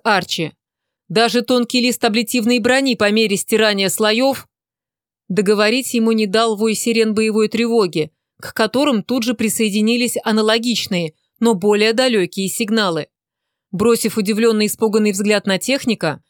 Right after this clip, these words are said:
Шнейдер выскочил из-за стола и бросился прочь,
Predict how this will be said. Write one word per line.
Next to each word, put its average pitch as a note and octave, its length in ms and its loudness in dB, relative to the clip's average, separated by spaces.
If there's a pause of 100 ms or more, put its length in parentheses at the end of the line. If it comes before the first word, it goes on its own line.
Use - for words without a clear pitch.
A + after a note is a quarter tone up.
(180)
Шнейдер B3+ 540 0
выскочил G#3+ 560 -2
из-за G3 160 -2
стола A3 480 -2 (240)
и C#4+ 100 -2
бросился B3+ 540 0
прочь, G#3 400 -2